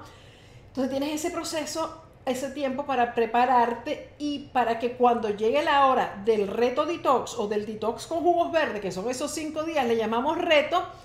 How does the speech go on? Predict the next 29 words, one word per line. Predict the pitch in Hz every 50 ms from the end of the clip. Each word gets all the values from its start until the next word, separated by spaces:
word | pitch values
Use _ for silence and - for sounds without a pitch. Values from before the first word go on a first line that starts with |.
| - - - - -
porque | - 277 254 262 254
bueno, | 262 262 262 262
lo | 247
hacemos | 226 - 214 226 240 240
como | 294 269 247
un | 233 233
reto | 220 214 208 - 240 240 240 - -
entre | 233 220 220 226 214 208
todos, | - 208 190 180 180 214 240 226 - -
pero | 262 247 240 214
puedes | 220 233 233 226 233
hacerlo | 254 254 254 269 254 262 277 285 285 277 - 254 240
un | 226 220 214
reto | 226 233 226 233 240
contigo | 247 233 233 233 240 254 254
misma, | 277 320 339 330 302 302 302 302 311 311 - - - - - - -
este, | - 233 233 233 233 233 233 - 233 220 214 220 214 214 214 -
tú | 247
sola, | 233 - 285 247 233 240 254 269 269 - - - - - -
ya | 240 196 220 226 202 196 -
que | - 254
el | 240 233 240
reto | 233 240 233 233 254 254 247 240 247 - - - -
pasó | 202 190 - - - 240 226 220 226 240
la | 233 226
semana | - 247 220 214 220 233
pasada, | 233 254 240 - 254 226 214 240 269 269
pero | 247 233 214 208 214 -
ahora, | 214 202 196 196 208 220 233 233 233 - -